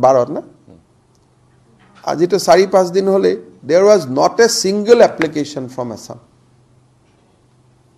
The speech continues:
পৰ্টেলটো খোলা আছে। এতিয়া কিমান ডাঙৰ, আঠশ পঁচপন্ন লাইনত গৈ আছে কা আন্দোলনটো।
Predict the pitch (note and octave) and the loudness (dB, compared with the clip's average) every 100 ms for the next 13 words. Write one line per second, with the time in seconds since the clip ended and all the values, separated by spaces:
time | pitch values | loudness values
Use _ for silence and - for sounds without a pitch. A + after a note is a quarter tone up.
0 | _ _ _ _ _ G#3+ A3 A#3+ B3 B3 | _ _ _ _ _ 2 4 0 0 -4
1 | C4 E4 C#4+ - B3+ _ _ _ _ _ | 0 2 2 -4 -14 _ _ _ _ _
2 | _ _ _ _ _ _ _ _ - C4+ | _ _ _ _ _ _ _ _ -8 -8
3 | C4+ D#3+ D3+ A3+ C#4 C3+ B2+ F3 E3 C3 | -8 -8 0 2 2 0 2 4 4 2
4 | - B2+ D#3+ - G#3+ A3 E3 D#3 - G3+ | -4 -2 -2 0 0 2 0 -2 0 2
5 | G#3+ A3+ A3+ G3 F#3 F#3+ D3 D3 A#2+ A2 | 4 4 6 6 4 -2 2 0 0 -4
6 | - B2 C3 B2 A2+ A2 G#2 G2+ - | -14 -8 -4 -4 -6 -10 -12 -18 -20